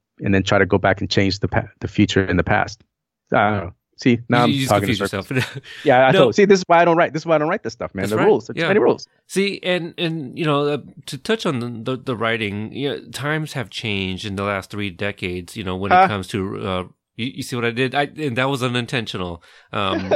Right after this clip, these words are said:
Speaker 1: <laughs>
Speaker 2: I seem to be kinda doing this a little bit more now. The, the, the first movie is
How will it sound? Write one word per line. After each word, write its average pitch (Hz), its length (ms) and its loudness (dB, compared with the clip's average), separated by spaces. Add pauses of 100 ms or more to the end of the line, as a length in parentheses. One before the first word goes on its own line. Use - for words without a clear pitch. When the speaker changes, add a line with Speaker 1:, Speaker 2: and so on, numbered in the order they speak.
Speaker 1:
<laughs> - 100 -16
Speaker 2:
I 127 80 -4
seem 123 220 -4
to 127 80 -4
be 113 240 -4
kinda 120 260 -2
doing 113 260 -2
this 104 140 -4
a 107 40 -8
little 101 140 -2
bit 101 140 -4
more 104 160 -4
now. 101 280 -6 (640)
The, 156 180 -2
the, 151 120 -6
the 160 140 -6
first 190 260 -4
movie 175 320 0
is 131 360 0